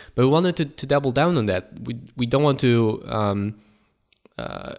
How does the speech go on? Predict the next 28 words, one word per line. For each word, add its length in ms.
you 100
know, 100
completely 380
get 340
rid 140
of 320
the, 520
the, 760
the 100
notion 340
of 140
personal 280
productivity, 580
because 360
it's, 280
it's 160
part 160
of 120
that, 200
and 180
it 120
makes 200
sense 340
to 120
use, 280
like, 220
one 200
tool 520